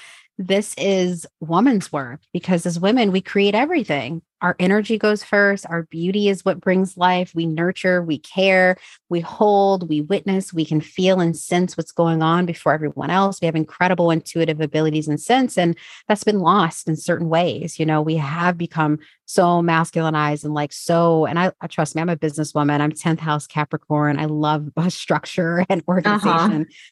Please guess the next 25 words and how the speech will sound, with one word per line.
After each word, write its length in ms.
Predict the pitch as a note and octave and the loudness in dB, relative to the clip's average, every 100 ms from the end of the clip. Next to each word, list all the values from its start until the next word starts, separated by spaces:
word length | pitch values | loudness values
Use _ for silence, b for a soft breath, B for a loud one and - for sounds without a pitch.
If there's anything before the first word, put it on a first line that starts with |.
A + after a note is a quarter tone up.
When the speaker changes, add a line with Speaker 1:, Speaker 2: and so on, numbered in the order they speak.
| - | 0
Speaker 1:
by 140 | F#3+ | 4
all 120 | F#3+ | 4
means, 380 | F#3 D4+ A3 F3+ | 4 2 2 -2
but 180 | F#3 - G3 | -4 -2 -4
at 100 | G3 | -4
the 60 | |
same 240 | F#3+ G3+ G3+ | -4 -4 -2
time, 240 | G#3 F#3 | -2 -2
we're 60 | F#3 | -2
not 280 | F3+ E3 - | -4 -6 -4
balanced. 600 | D#3 C3+ G#2 - - - | -2 0 -4 -8 -10 -2
And 160 | F3 | 0
what 120 | F3 E3+ | 4 2
I've 140 | E3+ | 2
been 140 | E3+ | -2
seeing 380 | E3 F#3 F3 E3 | -2 -2 0 2
lately 320 | D#3+ E3 F3+ | 0 0 0
with 180 | E3+ E3 | -2 -2
my 120 | D#3 | -6
clients 500 | D3 E3 D3+ D3 C#3+ | -4 0 0 0 -2
is 80 | D#3+ | -6
bringing 380 | D3+ E3+ F3 E3 | 0 2 4 4
in 160 | D#3 D3+ | 2 0
this 180 | D3+ | -2
energy 560 | D3+ D#3+ D#3 D3+ C#3+ | -2 0 0 0 -2